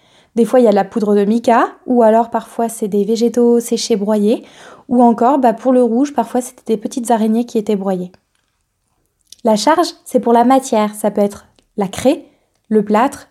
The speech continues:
du talc, vraiment, ça donne la texture à, au pastel. Le liant,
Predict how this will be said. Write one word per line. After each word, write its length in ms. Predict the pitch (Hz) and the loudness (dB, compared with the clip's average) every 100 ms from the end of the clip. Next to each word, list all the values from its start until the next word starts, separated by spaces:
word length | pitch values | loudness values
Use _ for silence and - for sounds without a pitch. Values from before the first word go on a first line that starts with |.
| _ - | _ -18
du 140 | 190 | -4
talc, 400 | 220 233 262 - _ _ _ _ | 0 0 -2 -8 _ _ _ _
vraiment, 280 | 233 240 - | 2 2 0
ça 160 | 247 | -2
donne 160 | 220 247 | 2 2
la 120 | 214 | 0
texture 800 | 208 247 247 - - 262 277 - _ _ _ - | 0 -4 -4 -10 -2 0 -2 -10 _ _ _ -2
à, 320 | 226 226 - | 0 0 0
au 100 | 247 | -2
pastel. 500 | 208 214 - 202 175 175 _ _ _ _ _ _ _ _ | 0 -2 -2 -4 -4 -14 _ _ _ _ _ _ _ _
Le 120 | 240 | 4
liant, 380 | 240 226 240 349 | 4 4 2 0